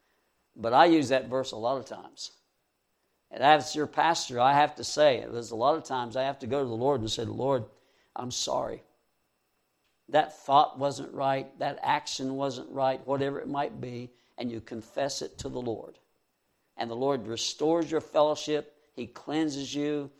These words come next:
and brings back that fellowship, and that's so, so necessary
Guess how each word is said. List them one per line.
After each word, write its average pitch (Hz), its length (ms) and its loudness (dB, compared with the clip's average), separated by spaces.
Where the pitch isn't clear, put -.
and 107 180 -8
brings 135 260 -2
back 143 300 6
that - 260 -6
fellowship, 131 600 -2
and 113 160 -10
that's 123 240 0
so, 156 560 4
so - 360 0
necessary 127 840 -2